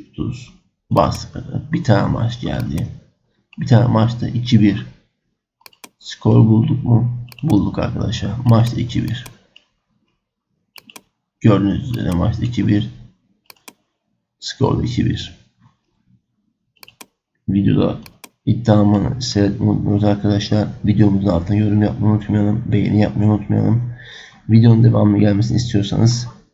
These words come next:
beğeni ve abone olma butonuna basıyoruz.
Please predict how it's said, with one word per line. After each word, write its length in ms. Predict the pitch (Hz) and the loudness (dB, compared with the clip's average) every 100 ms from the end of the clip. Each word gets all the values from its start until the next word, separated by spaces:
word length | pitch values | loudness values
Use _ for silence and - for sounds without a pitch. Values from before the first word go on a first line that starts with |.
| _ _ _ | _ _ _
beğeni 420 | - 107 101 98 | 2 4 4 0
ve 200 | 95 95 - - _ _ _ | -2 -2 -4 -10 _ _ _
abone 260 | - 107 104 | 0 2 2
olma 280 | 110 107 120 | 2 0 0
butonuna 380 | - 92 - - | 0 0 0 -2
basıyoruz. 720 | 98 110 101 101 - - | 0 2 2 0 -6 -14